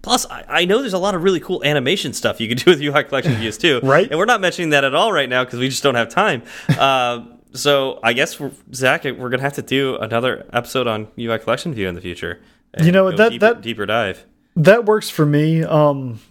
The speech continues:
Speaker 2: another reason why I'm happy we covered this tonight is because, you know, because you and I are both unfamiliar with it, we may have struggled a little bit. Um, and for people listening to our podcast, you know, people, those people tend to be newer to Swift or still learning Swift, and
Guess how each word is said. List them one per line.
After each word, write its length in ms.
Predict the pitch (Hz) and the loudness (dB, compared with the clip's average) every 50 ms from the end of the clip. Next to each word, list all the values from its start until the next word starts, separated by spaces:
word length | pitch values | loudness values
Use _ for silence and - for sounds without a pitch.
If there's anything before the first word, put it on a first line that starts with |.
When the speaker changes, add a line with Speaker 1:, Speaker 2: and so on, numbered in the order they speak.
| 214 - _ _ _ - - - | -20 -20 _ _ _ -8 2 4
Speaker 2:
another 320 | 160 165 196 214 233 220 | 6 6 6 6 4 2
reason 200 | 208 190 165 165 160 | 0 0 0 2 2
why 100 | 156 151 | 2 2
I'm 80 | 147 | 2
happy 240 | 143 147 143 139 147 | 2 2 0 0 0
we 140 | 131 127 120 | 0 -2 0
covered 320 | - - 127 120 123 120 | 0 0 0 2 0 0
this 180 | 123 123 120 - | 0 0 -2 0
tonight 300 | - - 131 127 127 127 | 0 0 2 2 2 2
is 120 | 135 127 | 0 0
because, 400 | 127 139 135 147 139 131 123 123 139 | 0 0 2 2 2 2 0 -2 -4
you 40 | 147 | -4
know, 140 | 131 123 120 | -2 -2 0
because 540 | 120 151 143 - 208 214 208 180 160 - - - - - - - _ | 0 2 4 4 4 4 2 0 -6 -14 -18 -20 -20 -20 -20 -4 _
you 180 | 165 165 175 175 | 4 4 6 6
and 100 | 165 156 | 4 2
I 140 | 143 143 | 2 2
are 120 | 139 135 127 | 2 0 0
both 360 | 123 135 131 127 123 - - | 2 0 0 0 -2 -6 -2
unfamiliar 580 | - 165 143 135 - 139 131 131 127 127 123 123 | 0 0 0 2 0 2 2 4 4 4 2 0
with 200 | 127 127 - 135 | -2 0 0 0
it, 80 | 135 | 2
we 100 | 143 143 | 2 2
may 80 | 151 160 | 2 2
have 160 | 156 143 123 | 2 0 -2
struggled 480 | - - 143 127 120 120 120 120 120 131 | 0 2 2 2 2 2 0 -2 -2 -2
a 20 | |
little 140 | 139 - - | -2 -2 -2
bit. 340 | - - - - - - - - - - - - - - - | -2 -2 -2 -2 -6 -14 -20 -18 -18 -18 -18 -18 -16 2 4
Um, 460 | 156 143 139 131 123 127 123 120 147 - | 6 6 6 4 2 -2 -6 -8 -4 2
and 420 | - 151 151 151 147 143 143 139 131 | 4 4 4 4 2 0 -2 -4 -6
for 460 | - - 175 165 156 156 156 151 143 139 - | 2 4 4 6 6 4 2 0 -4 -6 -2
people 300 | - - 233 226 233 208 | 2 2 4 6 6 4
listening 320 | 180 180 175 - 185 170 160 | 4 2 -2 0 0 0 0
to 120 | - 165 160 | 2 4 4
our 140 | 143 135 | 4 2
podcast, 880 | - - 131 127 127 123 - 135 131 127 127 127 123 - - - - - - - | 2 2 2 2 2 2 0 2 2 2 2 0 -2 -4 -8 -10 -10 -12 -4 0
you 80 | 160 143 | 2 2
know, 100 | 131 127 | 2 2
people, 540 | - 196 202 196 190 175 160 151 143 - - - - - - - _ | 2 2 2 4 4 4 4 4 0 -4 -8 -14 -20 -20 -20 0 _
those 180 | - 190 202 | 6 6 6
people 220 | - 247 226 202 175 | 4 2 -2 -2 0
tend 240 | - - 196 170 147 | 2 2 2 2 2
to 60 | 151 | 0
be 160 | 139 156 151 | 2 2 2
newer 320 | 139 135 135 135 139 143 139 | 2 2 2 4 4 4 2
to 80 | 139 | 0
Swift 380 | 131 - - - 131 131 135 185 | -2 -4 -2 0 0 0 0 -2
or 40 | 165 | 2
still 180 | - - 196 180 | 2 2 4 4
learning 260 | 139 123 120 131 131 | 2 0 0 -2 -4
Swift, 480 | - - - 143 156 180 170 - - - | -4 0 2 4 4 4 0 -4 0 2
and 460 | - 175 175 175 175 170 165 160 | 4 4 4 4 0 -2 -6 -6